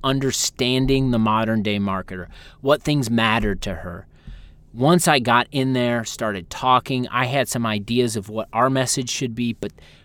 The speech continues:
really having conversations helped validate that, doing message testing, getting that real-time feedback. If you're a marketer and you're not talking to your market,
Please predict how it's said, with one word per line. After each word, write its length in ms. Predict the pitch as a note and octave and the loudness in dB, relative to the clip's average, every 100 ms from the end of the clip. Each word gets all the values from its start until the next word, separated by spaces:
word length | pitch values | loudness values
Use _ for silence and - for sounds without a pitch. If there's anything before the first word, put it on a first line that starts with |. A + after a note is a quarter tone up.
| - | -12
really 360 | C#3 E3 F3+ D#3 | 6 10 10 10
having 360 | C3+ B2 B2+ A2+ | 6 2 0 -2
conversations 800 | A#2 A2+ G#2+ - G#2+ - G#2+ - | -2 -2 -4 -4 -6 -6 -8 -8
helped 340 | - A2 - - | -10 -10 -12 -16
validate 720 | G#2+ A2 G#2+ A2+ G#2+ G2+ - | -4 2 4 4 2 -2 -4
that, 260 | F2+ F2 - - | -8 -10 -12 -6
doing 320 | C3+ C3 A#2+ | -2 0 2
message 460 | A2+ A#2 - G2+ - | 2 0 0 -2 -4
testing, 460 | G#2+ E2+ - F2+ - | -6 -8 -10 -14 0
getting 300 | C3 C#3+ D3+ | 2 2 2
that 220 | C3 A2+ | 0 -2
real-time 640 | A2 A#2+ A2+ - A#2 G#2+ G2 | -4 0 0 -2 -4 -4 -2
feedback. 500 | G#2+ G#2 F#2+ F2 E2+ - - - - - | -2 -2 -2 -6 -8 -16 -18 -18 -20 -20
If 120 | - B2 | -8 -2
you're 100 | A2+ | 0
a 20 | |
marketer 680 | A2 A2+ B2+ F3 F3 F3+ D#3+ - - - | 2 2 2 4 4 4 0 -10 -20 -12
and 160 | A#2+ A#2 | -8 -4
you're 80 | A2 | -2
not 340 | G#2 A2+ - | 0 0 -2
talking 440 | - A#2 A2+ B2 | -4 -2 0 -2
to 80 | A2 | 0
your 100 | A2 | 0
market, 540 | G#2 F#2+ G2 B2 A2+ | 2 0 -2 -4 -6